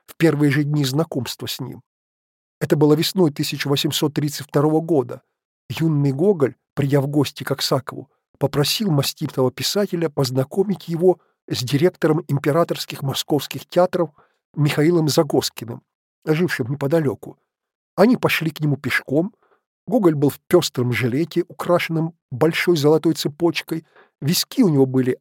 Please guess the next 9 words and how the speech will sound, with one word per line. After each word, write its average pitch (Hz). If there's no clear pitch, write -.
аккуратно 147
подстрижены, 196
лицо 170
гладко 131
выбрито, 180
ни 127
усов, 180
ни 127
испаньолки. 147